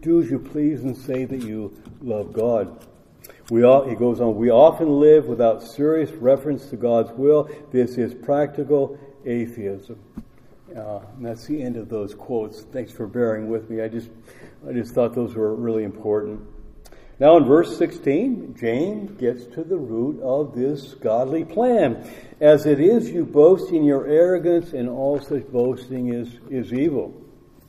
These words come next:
These arrogant boasters are doing exactly what Jeremiah rebukes Israel for.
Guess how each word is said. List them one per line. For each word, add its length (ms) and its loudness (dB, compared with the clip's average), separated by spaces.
These 320 -4
arrogant 800 -2
boasters 500 -2
are 200 -6
doing 500 -6
exactly 720 -6
what 360 -10
Jeremiah 840 -4
rebukes 760 -8
Israel 560 -6
for. 520 -8